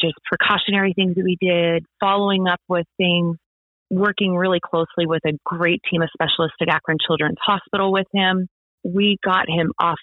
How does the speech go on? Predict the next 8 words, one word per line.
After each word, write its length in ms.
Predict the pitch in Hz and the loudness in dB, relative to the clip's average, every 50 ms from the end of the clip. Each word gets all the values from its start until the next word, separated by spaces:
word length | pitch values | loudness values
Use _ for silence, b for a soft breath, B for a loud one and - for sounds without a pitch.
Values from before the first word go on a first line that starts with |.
| - | 0
meds 220 | 175 165 170 151 151 | 0 0 0 0 -2
one 200 | 165 156 160 156 | -2 0 0 0
at 80 | 156 151 | 0 0
a 80 | 156 147 - - | -2 -4 -4 -2
time. 520 | - 196 185 185 180 180 180 180 175 175 175 180 175 - _ _ _ _ | 0 2 2 2 2 2 2 2 2 2 0 0 -2 -4 _ _ _ _
And 560 | - 180 180 175 175 170 170 175 170 170 170 165 - _ _ _ _ _ _ _ _ _ _ _ _ _ _ _ _ _ _ _ - | -2 0 0 2 2 2 2 2 2 2 0 -2 -4 _ _ _ _ _ _ _ _ _ _ _ _ _ _ _ _ _ _ _ -2
then 380 | 196 226 233 240 240 247 247 247 - - _ _ - | -2 0 2 2 2 2 0 0 -2 -4 _ _ -2
late 440 | 220 226 233 240 240 247 254 254 | 0 2 2 2 2 2 2 0